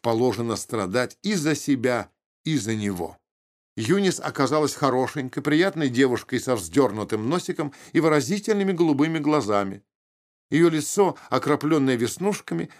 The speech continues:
было свежим, как весенний альпийский луг. Вообще-то она походила на девушек скорее викторианской эпохи, чем семидесятых годов нашего века.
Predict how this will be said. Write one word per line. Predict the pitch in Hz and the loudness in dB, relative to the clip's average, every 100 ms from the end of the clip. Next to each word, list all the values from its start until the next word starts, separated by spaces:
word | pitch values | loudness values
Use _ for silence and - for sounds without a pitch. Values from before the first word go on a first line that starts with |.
| - | 0
было | 147 127 | 2 2
свежим, | - 113 160 208 170 160 | -2 0 0 2 -2 -6
как | 147 131 | -4 -6
весенний | 107 104 - 175 190 170 151 | -6 -6 -4 -2 0 0 -4
альпийский | 143 117 98 117 107 - - 98 | -2 -4 -4 -6 -6 -8 -8 -4
луг. | 90 87 - - - | -4 -6 -14 -20 -4
Вообще-то | 180 - 226 202 | -2 -2 -4 -2
она | 190 | -4
походила | 175 - 170 160 165 | -4 -4 -2 0 0
на | 151 147 | 0 0
девушек | 135 165 147 165 | 2 0 0 -4
скорее | - - 147 165 151 135 - - | -6 -2 0 2 2 0 -6 -8
викторианской | 123 151 - 156 151 202 170 117 - - 117 98 - | 0 0 0 2 4 4 2 0 -6 -2 0 -2 0
эпохи, | 139 - 143 113 - 117 95 - - | -2 2 2 2 0 -6 -6 -12 -6
чем | 143 127 | -2 0
семидесятых | - 139 127 127 - 135 - 117 | 0 0 0 0 0 -2 0 -2
годов | 104 117 156 - | 0 0 0 -2
нашего | 123 120 - 127 | 0 0 -2 -4
века. | 123 127 95 101 | 0 0 0 -6